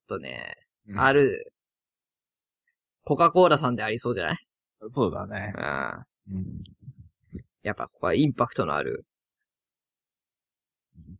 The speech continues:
Speaker 2: パクトのある。
Speaker 1: うん。
Speaker 2: 炭酸。
Speaker 1: 炭酸じゃなくて、炭酸は君が言い出したやつだからね。
Speaker 2: うん。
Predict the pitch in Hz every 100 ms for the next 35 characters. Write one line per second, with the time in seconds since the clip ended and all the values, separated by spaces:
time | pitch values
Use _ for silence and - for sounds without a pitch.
0 | - - - - 113 107 107 101 90 71
1 | - _ - 69 - - - 92 - 98
2 | 85 60 _ _ _ _ _ _ _ _
3 | _ _ _ - 156 180 202 202 202 202
4 | - 185 214 208 202 202 185 175 170 160
5 | 113 - 120 - 208 233 247 214 180 -
6 | -